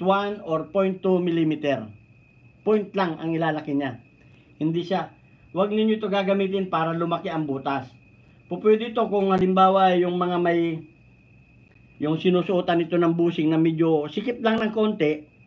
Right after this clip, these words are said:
Kung halimbawa, sikip ng konti, gusto ninyong umiikot na ganon, maganda ang play, yan, pwede ninyong gamitin siya. Pwede ninyo siyang gamitin.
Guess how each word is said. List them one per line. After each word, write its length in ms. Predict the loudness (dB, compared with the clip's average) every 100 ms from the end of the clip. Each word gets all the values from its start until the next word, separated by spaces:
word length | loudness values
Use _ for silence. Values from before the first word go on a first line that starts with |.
| _ -20 _ _ _ _ -4
Kung 120 | 0
halimbawa, 440 | 2 4 2 0
sikip 320 | -6 -6 -2
ng 160 | -2 0
konti, 320 | 0 0 -2
gusto 240 | -4 0 2
ninyong 480 | 4 4 2 0
umiikot 480 | 0 0 0 -4 -6
na 120 | -4 0
ganon, 400 | 0 0 -2 -8 -20 -20 -20 -4
maganda 360 | -2 0 0 0
ang 320 | 2 0 2
play, 360 | 2 2 0 -8 -20 -20 -8
yan, 160 | -6 -4
pwede 200 | -4 -2
ninyong 320 | 0 0 0
gamitin 400 | 0 -2 -2 -4
siya. 280 | -6 -8 -8 -14 -20 -20 _ _
Pwede 200 | -6 -2
ninyo 240 | -2 -2 -4
siyang 200 | -6 -4
gamitin. 560 | -4 -4 -6 -8 -10